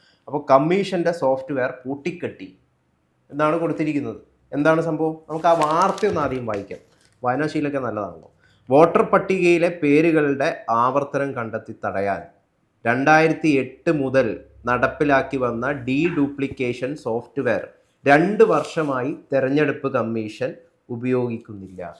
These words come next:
എന്തുകൊണ്ട് ഉപയോഗിക്കുന്നില്ല? എന്തുകൊണ്ട് ഉപയോഗിക്കുന്നില്ല? രണ്ടായിരത്തി ഇരുപത്തിരണ്ട് അവസാനം വാർഷിക വോട്ടർ പട്ടിക പുതുക്കലിലാണ് സോഫ്റ്റ്വെയർ അവസാനമായി ഉപയോഗിച്ചത്.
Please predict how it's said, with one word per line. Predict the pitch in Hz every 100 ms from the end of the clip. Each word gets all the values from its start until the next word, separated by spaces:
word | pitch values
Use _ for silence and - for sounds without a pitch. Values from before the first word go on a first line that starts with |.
| 127
എന്തുകൊണ്ട് | 135 127 107
ഉപയോഗിക്കുന്നില്ല? | 92 90 87 - _ _ _ _ _ _ _ - _ _ _ _ _ -
എന്തുകൊണ്ട് | 135 165 180
ഉപയോഗിക്കുന്നില്ല? | 170 147 139 117 87 - - _ _ _ _ _ - - _ -
രണ്ടായിരത്തി | 156 185 214 214 208 -
ഇരുപത്തിരണ്ട് | 208 165 185 180 175 165
അവസാനം | 143 139 139 147 123 92 -
വാർഷിക | 120 135 160 165 180 175
വോട്ടർ | 139 139 139
പട്ടിക | 147 139 - 127 139 175 - _ _ _ _ _ _ _ _ _ _ -
പുതുക്കലിലാണ് | 139 147 151 160 170 160 127 113 120 196 - _ _
സോഫ്റ്റ്വെയർ | 127 131 127 156 131 127
അവസാനമായി | 127 117 120 143 143 139 113 101 123 - -
ഉപയോഗിച്ചത്. | 107 107 98 95 - -